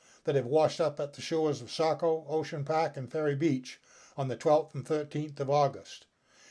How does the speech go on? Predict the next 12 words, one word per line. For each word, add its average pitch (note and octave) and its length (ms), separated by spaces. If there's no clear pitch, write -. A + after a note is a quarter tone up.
Having D3 280
turned D#3+ 260
tissue F#3+ 300
samples D#3+ 420
over D#3+ 220
to D#3 100
the C#3 100
National D3+ 380
Oceanic D#3 680
and C#3+ 120
Atmospheric D#3 680
Administration D3 880